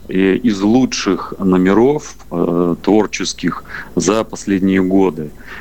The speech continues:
Мы услышим все, э, з-, нами любимые песни «На безымянной высоте», «Тальяночку», «Смуглянку», «Шёл солдат», э, «Катюша» и так далее. Я думаю, никто не останется равнодушным.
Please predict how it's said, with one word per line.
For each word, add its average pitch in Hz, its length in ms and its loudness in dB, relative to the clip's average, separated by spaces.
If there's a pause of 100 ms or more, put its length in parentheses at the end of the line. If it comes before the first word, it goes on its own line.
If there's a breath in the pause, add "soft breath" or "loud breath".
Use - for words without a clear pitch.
(100)
Мы 98 280 4
услышим 110 560 0
все, 92 420 2
э, 85 380 -2
з-, 85 80 0
нами 95 420 2
любимые 92 480 2
песни 98 400 0
«На 92 140 0
безымянной 107 580 -2
высоте», 101 560 -2
«Тальяночку», 101 920 -2 (300 loud breath)
«Смуглянку», 101 840 0
«Шёл 113 300 2
солдат», 104 680 0 (100)
э, 87 160 -2
«Катюша» 104 800 -2 (340 loud breath)
и 95 60 2
так 107 220 -2
далее. 87 460 0
Я 98 120 2
думаю, 104 600 2
никто 104 440 2
не 98 80 0
останется 90 500 -2
равнодушным. 104 760 -2